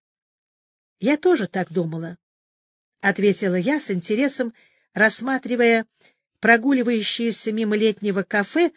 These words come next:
в котором мы сидели, молодые парочки. Мне нравилось сидеть вот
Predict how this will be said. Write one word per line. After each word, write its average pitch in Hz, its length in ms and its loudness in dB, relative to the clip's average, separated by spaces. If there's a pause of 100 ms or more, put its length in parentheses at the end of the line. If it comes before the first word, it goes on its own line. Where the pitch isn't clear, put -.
(120)
в - 40 -20
котором 202 340 0
мы 196 80 0
сидели, 185 580 -2 (280)
молодые 240 460 4
парочки. - 840 -8 (760)
Мне 311 160 4
нравилось 269 500 4
сидеть 185 380 -4
вот 175 220 -4